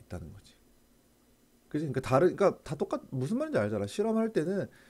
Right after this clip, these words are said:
지금 세탁 세제가 효과가 있는지 없는지를 실험하기 위해서는 다른 요소들을 다 뭐 해야 된다? 똑같이 유지시켜줘야 된다 이 말이지.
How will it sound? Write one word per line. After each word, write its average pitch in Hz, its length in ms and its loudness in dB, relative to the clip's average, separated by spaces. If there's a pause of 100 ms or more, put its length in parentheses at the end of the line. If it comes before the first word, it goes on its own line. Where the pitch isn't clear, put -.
(180)
지금 170 240 0
세탁 220 300 -6
세제가 226 560 0
효과가 214 300 0
있는지 143 260 0
없는지를 117 340 0
실험하기 135 500 -2
위해서는 127 440 -2 (340)
다른 139 260 2
요소들을 117 400 0
다 117 160 -2
뭐 101 180 2
해야 139 120 4
된다? 123 320 -2 (240)
똑같이 170 580 -4
유지시켜줘야 92 680 -6
된다 80 280 -12
이 - 80 -14
말이지. - 360 -20